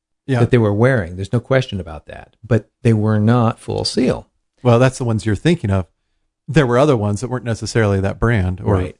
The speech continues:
Speaker 2: right, right.
Speaker 1: the high-end stuff.
Speaker 2: Um, and th-, another one that was banned, but we still saw, were the mesh, um, mesh type
Speaker 1: Yeah. Well,
Speaker 2: lenses.
Speaker 1: they could put those inserts in the frames of the regular ones, so that's why
Speaker 2: Yeah.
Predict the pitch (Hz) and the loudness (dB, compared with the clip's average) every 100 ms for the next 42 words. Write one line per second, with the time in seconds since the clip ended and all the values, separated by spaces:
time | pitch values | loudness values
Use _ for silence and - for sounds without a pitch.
0 | - 73 69 69 95 107 98 92 - 117 | -10 -10 -10 -8 0 2 2 0 -2 -2
1 | 95 98 139 123 120 117 _ _ - 127 | 0 2 2 4 2 -2 _ _ -6 -2
2 | 151 190 - - 143 123 160 254 190 127 | 0 0 -2 -8 -2 2 2 2 2 0
3 | 117 110 - 98 95 117 - 107 101 98 | -2 -6 -4 -8 -6 -8 -6 -6 -4 -6
4 | - 127 110 - - 165 143 123 _ _ | -4 0 0 0 -2 0 0 -4 _ _
5 | - 117 110 113 113 127 - - - - | 0 2 4 4 4 2 -2 -14 -20 -10
6 | 110 98 92 92 90 _ _ 131 156 - | -4 -4 -4 -6 -10 _ _ 0 0 -2
7 | - _ _ _ - 110 92 120 92 _ | -18 _ _ _ -4 -2 -2 -6 -12 _
8 | - 113 147 - 139 147 - 196 170 117 | -4 0 0 -2 -4 -4 0 0 2 2
9 | 147 165 123 107 - 123 113 101 - 151 | 2 0 0 -4 -6 -4 -2 -2 0 0
10 | 127 101 110 95 104 151 113 92 92 - | 0 -2 -6 -2 0 2 0 -2 -4 -4
11 | 107 - 117 104 98 _ - 80 78 | -4 -4 0 0 -2 _ -14 -12 -12